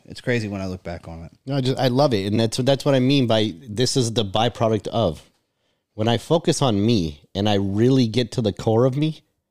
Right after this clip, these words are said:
Speaker 2: the truth of me comes out. It's the strongest vibrational frequency that a human being can carry
Speaker 1: Yeah.
Speaker 2: is the truth.
Speaker 1: Mm-hmm.
Speaker 2: The minute you get honest with yourself and you start spreading that to the world,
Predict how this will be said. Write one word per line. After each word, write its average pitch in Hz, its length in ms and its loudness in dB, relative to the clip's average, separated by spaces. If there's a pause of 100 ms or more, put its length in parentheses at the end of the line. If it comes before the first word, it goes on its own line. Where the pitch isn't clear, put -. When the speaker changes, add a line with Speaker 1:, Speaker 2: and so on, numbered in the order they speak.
(180)
Speaker 2:
the 117 80 0
truth - 280 0
of 113 60 0
me 101 140 0
comes 95 280 -4
out. 131 220 0
It's 107 160 -6
the - 100 -8
strongest 156 480 0
vibrational 113 560 0
frequency 127 520 -4
that 85 100 -4
a 82 40 0
human 139 340 0
being 117 220 0
can 95 180 -4
carry 101 440 -2
Speaker 1:
Yeah. 87 200 -12 (180)
Speaker 2:
is 110 160 -4
the 92 100 -8
truth. - 500 2 (220)
Speaker 1:
Mm-hmm. 87 220 -12
Speaker 2:
The 113 80 -2
minute 156 220 4
you 170 120 0
get 127 120 2
honest 120 280 0
with - 140 -2
yourself 113 500 0 (640)
and 110 120 -2
you 117 80 2
start 117 320 0 (120)
spreading 110 560 0
that 131 180 0
to - 100 -4
the 101 60 2
world, 101 420 2